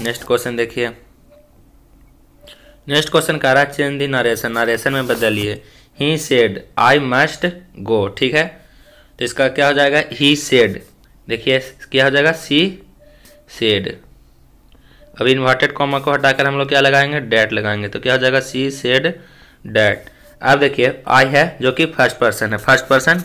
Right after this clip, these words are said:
किसके अनुसार चेंज होता है? फर्स्ट पर्सन सब्जेक्ट के अनुसार चेंज होता है। तो I का सब्जेक्ट क्या हो जाएगा? सी। तो क्या हो जाएगा? सी से that, सी, सी, उसके बाद क्या है? उसके बाद क्या है?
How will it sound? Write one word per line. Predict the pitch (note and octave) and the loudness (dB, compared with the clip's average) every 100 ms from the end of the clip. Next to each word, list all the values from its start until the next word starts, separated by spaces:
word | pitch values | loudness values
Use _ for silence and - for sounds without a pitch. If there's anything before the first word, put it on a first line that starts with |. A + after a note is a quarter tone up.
| - | -6
किसके | B2 A#2+ C#3+ | -4 0 0
अनुसार | C#3 C#3 C#3 | 0 0 -2
चेंज | C#3 C#3 C#3 | 0 -2 -2
होता | C#3 C3+ | -2 0
है? | D#3 E3 - - - - | 0 -2 -14 -20 -12 0
फर्स्ट | C3+ C3+ | 0 2
पर्सन | C3+ B2 C#3 | 0 2 0
सब्जेक्ट | C#3+ - B2+ B2 C3+ | -2 0 0 0 -2
के | C3+ | 0
अनुसार | B2+ A2+ A#2 | -2 -2 -4
चेंज | - A2+ | -2 -6
होता | G#2+ G#2+ | -6 -6
है। | G#2 A2 - - - - - | -8 -8 -14 -20 -20 -18 -4
तो | B2 | 2
I | C3 C#3 | 2 2
का | C#3 | 2
सब्जेक्ट | C#3+ C3 C#3 | 2 0 0
क्या | D3 C#3+ | 0 0
हो | |
जाएगा? | C#3+ D3 E3+ | 2 2 2
सी। | E3+ - A2 G#2+ - | -2 -8 -8 -8 -12
तो | A#2+ | -2
क्या | C#3 | 0
हो | C3+ | 2
जाएगा? | C#3 | 2
सी | C#3 - C#3 | -2 -2 -2
से | C#3+ C#3 C#3 | 0 0 2
that, | A2+ G#2+ B2+ D#3 D#3 - - - - - | 4 4 4 0 -6 -16 -20 -20 -20 -20
सी, | - B2 A#2+ A2+ C#3+ - - - _ - - _ _ - _ _ - _ _ _ _ - _ _ _ - | -6 -2 0 0 -2 -8 -20 -20 _ -20 -20 _ _ -20 _ _ -20 _ _ _ _ -20 _ _ _ -16
सी, | - B2 B2+ A#2+ C#3 D#3 - _ _ _ - - - | -6 0 0 0 -2 -8 -18 _ _ _ -20 -20 -10
उसके | A#2+ - | -8 -2
बाद | C3 C#3+ | 0 0
क्या | - C#3+ | 2 2
है? | D3 F#3 - - - - - - _ _ - | 4 0 -2 -16 -20 -20 -20 -20 _ _ -18
उसके | - C3+ | -2 0
बाद | C3+ | 2
क्या | C#3+ | 2
है? | D3 | 2